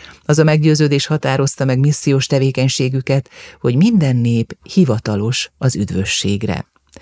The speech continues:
Számára a filozófia az isteni és emberi dolgokban eligazító bölcsességet jelentette,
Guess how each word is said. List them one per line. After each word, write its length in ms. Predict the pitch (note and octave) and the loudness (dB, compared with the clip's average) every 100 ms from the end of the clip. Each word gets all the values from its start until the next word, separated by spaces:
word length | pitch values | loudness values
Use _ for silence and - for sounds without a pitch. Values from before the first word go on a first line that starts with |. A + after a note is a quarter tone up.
| - - - - - | -20 -20 -20 -20 -4
Számára 540 | - F3+ F3 D3+ C3 | 0 4 4 4 2
a 60 | A2+ | 0
filozófia 840 | D#3+ D#3+ C#3 C3+ B2+ C3+ B2 A#2+ A#2+ | 2 2 2 -2 -2 0 0 0 -2
az 180 | A#2+ A2+ | -4 -4
isteni 480 | B2 - B2+ A#2 A2 | -4 -4 -2 0 0
és 140 | A2 | -2
emberi 460 | - B2+ B2+ B2 B2 | 0 2 2 2 2
dolgokban 540 | A#2+ A#2 A#2+ A2+ A#2 | 0 0 -2 -2 0
eligazító 600 | A#2+ B2 B2 A#2 B2 A#2 | 0 0 0 -2 -2 -4
bölcsességet 800 | A2+ B2 A#2+ B2 - B2 B2 A#2+ | 0 -2 0 -2 -2 -2 -2 -2
jelentette, 800 | C3 B2 B2 A#2+ B2 - C3 | 0 0 0 0 -4 -2 -2